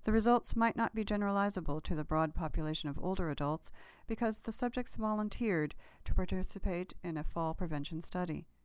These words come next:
In addition, although this sample was relatively large, the number of subjects with injurious falls and multiple falls was small. Large studies with more fall events are needed to fully evaluate the Berg Balance Scale scores.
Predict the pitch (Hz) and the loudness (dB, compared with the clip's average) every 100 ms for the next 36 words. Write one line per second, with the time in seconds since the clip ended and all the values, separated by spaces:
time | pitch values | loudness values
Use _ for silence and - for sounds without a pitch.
0 | _ - 190 175 196 - 160 - - - | _ 0 2 4 4 2 0 -4 -12 -4
1 | - 170 175 220 - 214 214 190 185 190 | 0 2 0 0 2 2 2 2 0 2
2 | 214 233 226 208 190 180 175 147 139 - | 2 4 2 0 -2 0 0 0 -2 -6
3 | - - - - 214 247 285 277 - 240 | -10 -14 -20 -2 2 4 4 4 2 0
4 | 226 220 - 180 175 170 185 208 214 - | 2 0 0 -2 0 0 2 2 0 0
5 | 160 143 139 - - - - 160 160 175 | 2 2 0 -4 -10 -12 -2 0 2 2
6 | - 196 185 143 131 143 - - - - | 4 4 4 0 -2 -4 -8 -10 -16 -14
7 | - 165 - 156 131 160 - - _ - | -4 -2 0 0 0 -6 -14 -20 _ -16
8 | - 175 180 - - 175 180 226 - 160 | 2 4 6 2 0 0 0 -2 0 0
9 | 151 175 202 240 - 202 202 202 190 165 | 0 0 0 2 2 2 2 0 0 0
10 | - - - - - 208 208 196 196 156 | 0 -6 -10 -16 -6 -2 0 2 2 2
11 | 117 - - - - - 247 254 233 196 | -2 -8 -12 0 2 4 4 4 2 4
12 | 180 180 175 180 185 160 170 180 185 170 | 4 4 2 -2 -4 -2 0 0 0 0
13 | 165 156 - - 160 156 - - 147 143 | 0 0 -4 -2 -2 -2 -4 -6 -4 -4
14 | 143 143 | -4 -6